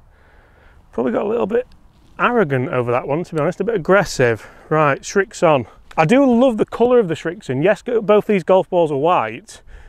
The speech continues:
but the Srixon almost has, like, a blue tint to it, so you can see it in flight a little bit more.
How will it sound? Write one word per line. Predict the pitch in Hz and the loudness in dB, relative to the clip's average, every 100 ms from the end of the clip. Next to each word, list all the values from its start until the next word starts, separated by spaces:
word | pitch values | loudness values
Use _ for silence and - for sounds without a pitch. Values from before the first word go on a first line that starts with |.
| - | -20
but | - | -14
the | 139 | -8
Srixon | - 202 - 175 | -2 -4 -2 0
almost | 185 196 | 0 0
has, | 170 | -2
like, | 160 | -2
a | 147 | -4
blue | 123 165 170 | 0 0 0
tint | - 185 185 214 | -2 -4 -4 -6
to | - 127 | -6 -4
it, | - | -4
so | 135 | -6
you | 123 | -6
can | 131 117 | -6 -6
see | - 180 | 0 2
it | 135 127 - _ _ _ _ _ _ - | 2 -2 -8 _ _ _ _ _ _ -4
in | 151 131 | -4 -4
flight | - 151 160 151 143 | 0 2 2 0 -4
a | |
little | 127 143 | -6 -4
bit | 123 160 | -6 -6
more. | 123 117 113 | -2 0 0